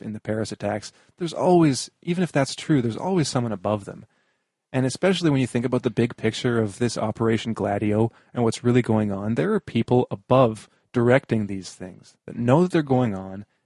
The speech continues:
and they're, these people are being used. So,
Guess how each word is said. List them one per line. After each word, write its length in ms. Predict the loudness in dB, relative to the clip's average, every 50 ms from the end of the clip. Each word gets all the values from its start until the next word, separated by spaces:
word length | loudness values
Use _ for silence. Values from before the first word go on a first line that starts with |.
| _ -4
and 200 | -4 -4 -4 -2
they're, 200 | 2 2 2 2
these 180 | 0 -6 -10
people 420 | -6 -8 -8 -4 -2 -2 -2 -2 _ _ _ _ _
are 120 | 0 0
being 280 | 2 2 2 2 2 0
used. 580 | -2 -2 0 2 4 4 2 2 -2 -10 -14 -18 _ _ _ _ _ _ _ _ _ _ _ _ _ _ _ _ _ _ _ _ _ _ _ _ _ _ _ _ _
So, 480 | -8 0 4 6 8 8 8 4 2